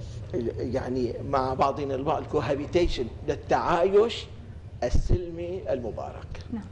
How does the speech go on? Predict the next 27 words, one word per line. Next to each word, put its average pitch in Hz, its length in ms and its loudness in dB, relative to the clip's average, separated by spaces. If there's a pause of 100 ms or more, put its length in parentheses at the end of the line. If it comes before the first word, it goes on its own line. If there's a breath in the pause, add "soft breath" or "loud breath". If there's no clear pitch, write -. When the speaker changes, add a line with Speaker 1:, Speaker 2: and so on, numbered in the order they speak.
(640 loud breath)
Speaker 2:
أكيد 247 220 2
من 233 360 4
ضمن 254 160 2
صوتنا 233 680 2
لصوتك 240 600 -2
عن 220 480 4
جديد 247 340 2
بدنا 240 440 4
نتمنى 254 380 2
إنه 233 180 0
يكون 254 280 0 (260 loud breath)
فصح 285 460 0 (280)
مجيد 240 500 0
لكل 233 460 4
السوريين 247 580 -2
ولكل 254 440 2
العالم. 233 760 2 (240 loud breath)
في 330 80 4
كتير 349 240 2
أشخاص 311 320 2
يمكن 285 220 2
هلأ 285 300 4 (200)
زعلانين 254 720 2
إنه 254 360 2 (200 loud breath)
مظاهر 302 420 4
العيد 262 380 0
للأسف 302 520 2